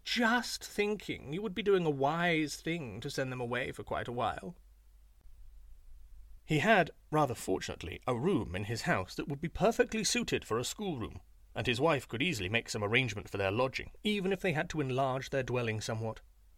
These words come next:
It was then and there agreed upon. Tiger's wife was then consulted about one thing and another, and the following day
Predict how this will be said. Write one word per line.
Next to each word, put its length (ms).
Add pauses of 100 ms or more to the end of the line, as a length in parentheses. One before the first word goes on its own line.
(960)
It 140
was 140
then 220
and 120
there 280 (120)
agreed 320
upon. 260 (880)
Tiger's 400
wife 300
was 100
then 160
consulted 460
about 240
one 240
thing 260
and 80
another, 360 (180)
and 160
the 40
following 380
day 300